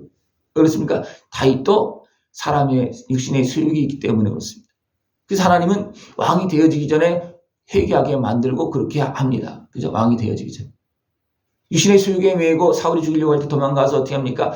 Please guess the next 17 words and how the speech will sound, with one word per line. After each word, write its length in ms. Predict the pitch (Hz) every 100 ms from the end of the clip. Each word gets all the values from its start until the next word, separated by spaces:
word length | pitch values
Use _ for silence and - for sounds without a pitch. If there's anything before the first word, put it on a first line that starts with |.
| -
아기스 380 | - 117 131 -
왕 180 | 123 123
앞에 220 | 110 135
가서 600 | 117 123 190 190 - - _ _ _ _ _ _ _ _
참으로 300 | 180 160 143
어떻게 160 | 131
보면 440 | 131 147 151 - - _ _ _ _ _ _ _ _ _ _ _ _ _ _ _ _ _
악한, 580 | - - 185 139 104 - - _ _ _ _ _ _ _ _ _ _ _ _ _ _ _ _ - - - _ _ _ _ _ _
살기 300 | - 214 190
위해서 340 | 196 196 190 -
한 220 | 180 175
모습이 300 | 143 - 151
있지만 280 | - 139 -
그것도 220 | 143 -
한번 360 | - - -
악한 300 | - - - 131
모습입니다. 460 | - - - -